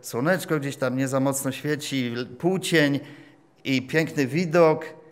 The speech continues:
i jeszcze jak-, jakiś dobry, dro-, dobra przekąska. No nie wiem,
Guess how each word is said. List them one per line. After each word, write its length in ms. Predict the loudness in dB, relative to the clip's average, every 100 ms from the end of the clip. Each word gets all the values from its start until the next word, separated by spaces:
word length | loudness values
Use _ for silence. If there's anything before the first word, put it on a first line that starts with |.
| -20 _ _ _ _ 0
i 80 |
jeszcze 300 | 2 2 2
jak-, 260 | 4 4 2
jakiś 600 | -4 -4 -8 -10 -12 -14
dobry, 720 | -14 -4 -2 0 -2 -4 -8 -8
dro-, 320 | -2 -2 0
dobra 300 | 0 2 0
przekąska. 680 | -4 0 0 0 0 2 2
No 140 | 0
nie 160 | 2 4
wiem, 220 | 2 0